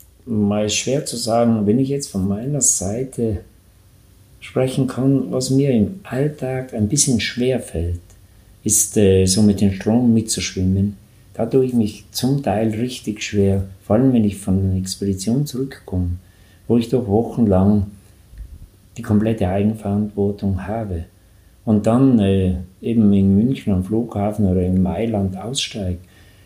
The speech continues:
Und da sehe ich nur noch Schilder vor der Nase, Vorsicht, Treppe und Stopp und verboten und Fahrradweg. Dann habe ich einmal einige Wochen so richtig Probleme, diesen, diesen,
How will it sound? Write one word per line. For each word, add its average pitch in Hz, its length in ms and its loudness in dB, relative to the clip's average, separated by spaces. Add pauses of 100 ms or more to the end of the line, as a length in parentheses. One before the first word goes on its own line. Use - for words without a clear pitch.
(160)
Und 107 180 2
da 120 80 2
sehe 135 220 0
ich 117 100 -4
nur 170 240 2
noch - 160 0
Schilder 123 440 -2
vor 95 200 -4
der 95 120 0
Nase, 92 440 -4
Vorsicht, 117 640 -4
Treppe 107 440 0
und 95 200 2
Stopp - 420 0
und 90 160 2
verboten 101 640 -2
und 92 180 0
Fahrradweg. 107 680 -4 (440)
Dann 120 160 0
habe 127 160 0
ich 117 140 -6
einmal 98 300 4 (220)
einige 127 440 0
Wochen 131 320 -4
so 101 140 -2
richtig 135 520 -4
Probleme, 113 580 -2
diesen, 101 360 0
diesen, 95 540 0